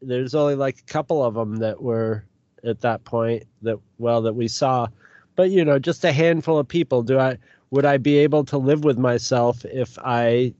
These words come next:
if I had to just walk away here and, like, figure it out some other way just because the fact I can't take off my helmet? And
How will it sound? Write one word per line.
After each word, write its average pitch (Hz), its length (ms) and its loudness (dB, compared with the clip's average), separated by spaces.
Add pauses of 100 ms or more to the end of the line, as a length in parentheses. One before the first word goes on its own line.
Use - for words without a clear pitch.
if 120 240 -4 (180)
I 113 520 -2 (560)
had 123 300 -2
to 131 80 -2
just 120 300 -6
walk 123 320 0
away 131 380 0
here 113 520 -4 (280)
and, 107 540 -4 (400)
like, 107 280 -2
figure 123 380 0
it 123 100 2
out 127 220 0
some 127 260 -2
other 127 200 0
way 117 240 0
just 123 380 -4
because 117 480 -4
the 110 100 -6
fact 117 420 -4
I 113 140 -2
can't 113 400 -2
take 117 240 -2
off 110 280 0
my 107 160 -2
helmet? 107 480 -2
And 104 280 -4